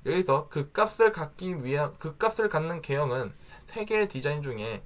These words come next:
요 놈밖에 없고요. 이러기 위한 도함수의 조건은 뭐냐? 판별식이 양수해야 된다는 사실을 알 수가 있어요. 그래서 삼 차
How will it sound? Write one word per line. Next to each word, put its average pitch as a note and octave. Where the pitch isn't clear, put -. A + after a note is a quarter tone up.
요 A#2+
놈밖에 G3+
없고요. A#2
이러기 G#3+
위한 A3+
도함수의 D3+
조건은 C#3+
뭐냐? D3+
판별식이 A3+
양수해야 B2+
된다는 B2
사실을 B2
알 G2+
수가 G#2+
있어요. G2
그래서 C#3+
삼 G#3
차 G#3